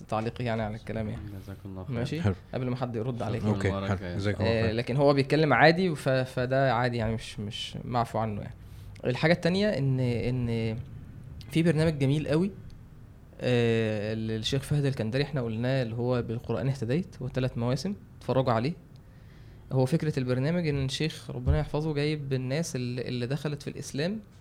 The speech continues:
Speaker 1: والبرنامج ده بصراحة يعني أثر في حياتي جدًا يعني، جدًا. في حالات معينة
Speaker 2: مم.
Speaker 1: فرقت مع الواحد جدًا
Speaker 2: ده
Speaker 1: يعني.
Speaker 2: من
Speaker 1: لما،
Speaker 2: الحاجات ال-،
Speaker 1: لما بتشوف
Speaker 2: اللي هنا.
Speaker 1: أحوال
Speaker 2: لما أنا قلت
Speaker 1: الناس،
Speaker 2: لازم في حاجتين.
Speaker 1: لما
Speaker 3: مم.
Speaker 1: بتشوف
Speaker 2: ده
Speaker 1: أحوال
Speaker 2: اللي
Speaker 1: الناس
Speaker 2: هطلع.
Speaker 1: اللي دخلت في الإسلام بسبب آية وحياته بقت كلها القرآن،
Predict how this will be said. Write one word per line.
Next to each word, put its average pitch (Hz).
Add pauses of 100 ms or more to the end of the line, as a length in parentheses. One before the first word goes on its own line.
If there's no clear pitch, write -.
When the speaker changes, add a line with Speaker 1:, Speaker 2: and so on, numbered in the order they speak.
(420)
Speaker 1:
والبرنامج 143
ده 170
بصراحة 160 (120)
يعني 127
أثر 139
في -
حياتي 127
جدًا 127
يعني، 104 (280)
جدًا. 131 (880)
في 143
حالات 139
معينة 147
Speaker 2:
مم. -
Speaker 1:
فرقت 135
مع 127
الواحد 127
جدًا 123
Speaker 2:
ده 107
Speaker 1:
يعني. 131
Speaker 2:
من 123
Speaker 1:
لما، 123
Speaker 2:
الحاجات 110
ال-، 107
Speaker 1:
لما 131
بتشوف 120
Speaker 2:
اللي 117
هنا. 110
Speaker 1:
أحوال 139
Speaker 2:
لما -
أنا -
قلت -
Speaker 1:
الناس، 160
Speaker 2:
لازم 113
في 123
حاجتين. 120 (240)
Speaker 1:
لما 127
Speaker 3:
مم. 120
Speaker 1:
بتشوف 156
Speaker 2:
ده -
Speaker 1:
أحوال 139
Speaker 2:
اللي 156
Speaker 1:
الناس 139
Speaker 2:
هطلع. -
Speaker 1:
اللي 117
دخلت 151
في 127
الإسلام 131
بسبب 127
آية 123 (500)
وحياته 123
بقت -
كلها 135
القرآن، 147